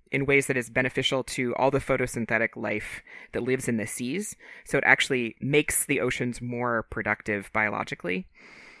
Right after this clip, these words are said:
So the absence of whales changes the entire ecosystem, um, at sea. And then for Yupik and Inupiaq communities that live on the coasts,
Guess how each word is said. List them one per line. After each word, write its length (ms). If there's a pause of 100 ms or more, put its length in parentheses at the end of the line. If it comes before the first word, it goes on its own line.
(300)
So 240
the 120
absence 420
of 100
whales 560
changes 380
the 100
entire 360
ecosystem, 840 (260)
um, 240
at 220
sea. 400 (380)
And 60
then 140
for 180
Yupik 440 (100)
and 180
Inupiaq 400
communities 460
that 120
live 360 (320)
on 140
the 100
coasts, 640